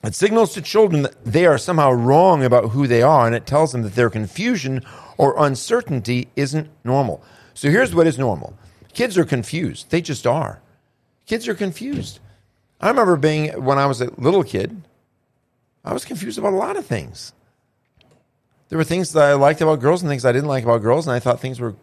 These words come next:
wow, it'd be cool to be a girl because they get to, you know,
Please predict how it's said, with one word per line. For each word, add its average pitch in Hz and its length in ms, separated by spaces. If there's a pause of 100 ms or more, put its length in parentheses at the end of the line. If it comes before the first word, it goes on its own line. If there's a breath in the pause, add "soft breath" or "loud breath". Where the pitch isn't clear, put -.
(200)
wow, 92 500
it'd 185 160
be 165 120
cool 180 280
to 180 80
be 123 140
a 113 60
girl 143 320
because 104 400 (480 loud breath)
they 170 100
get 180 180
to, 104 260 (500 soft breath)
you 127 100
know, 95 300